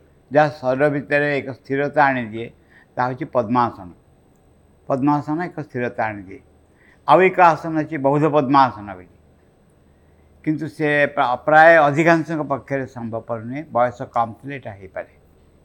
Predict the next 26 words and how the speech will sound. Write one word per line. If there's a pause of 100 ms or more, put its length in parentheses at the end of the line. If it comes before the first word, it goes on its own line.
(500)
Anyhow, (960)
ଆ, (180)
ଧ୍ୟାନରେ
ଆଉ
ଏକ
ଅସୁବିଧା
ଦେଖା,
ଇଏ
ହେଲା
ଗୋଟେ
ଅସୁବିଧା। (1000)
ଆଉ
ଏକ
ଅସୁବିଧା
ଦେଖାଯାଏ
ଏବଂ
ଏଇଟା
ହେଉଛି
ଅଭ୍ୟାସର
ଅସୁବିଧା,
ଆଉ
କିଛି
ନାହିଁ, (1000)
ଯେ
ନିଦ
ଆସିବା।